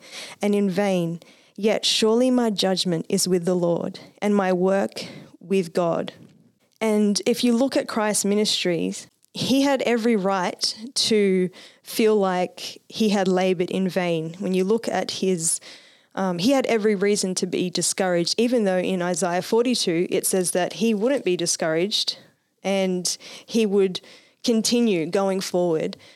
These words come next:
But, you know, his disciples, he was with them for three and a half years. They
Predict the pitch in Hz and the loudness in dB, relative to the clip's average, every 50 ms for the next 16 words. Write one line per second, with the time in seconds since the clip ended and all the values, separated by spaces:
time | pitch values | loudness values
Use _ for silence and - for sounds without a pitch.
0 | _ _ _ _ _ _ - 185 170 165 - - 220 220 190 170 170 165 214 214 | _ _ _ _ _ _ -4 -2 -2 -2 -2 -2 0 0 2 0 0 2 0 0
1 | - 208 208 - - 196 196 208 214 226 240 254 269 277 285 - - - - - | 0 0 -2 0 0 0 -2 -2 -2 0 0 0 0 -2 -6 -8 -10 -12 -16 -20
2 | - - 214 208 196 196 156 180 196 196 175 180 190 185 185 190 185 - 190 180 | -8 -4 -2 0 0 0 0 0 0 0 0 0 0 0 0 -2 -4 -4 -4 -6
3 | - - 185 185 196 196 196 190 196 175 196 196 196 190 - 208 208 214 233 254 | -4 -2 -2 0 0 0 0 -2 -2 -2 -2 -4 -4 -4 -2 -2 0 2 2 2
4 | 277 285 285 - - - - - - - - 190 180 180 180 175 175 - | 2 0 -2 -4 -6 -8 -12 -20 -16 -8 -4 -2 0 0 -2 -2 -6 -10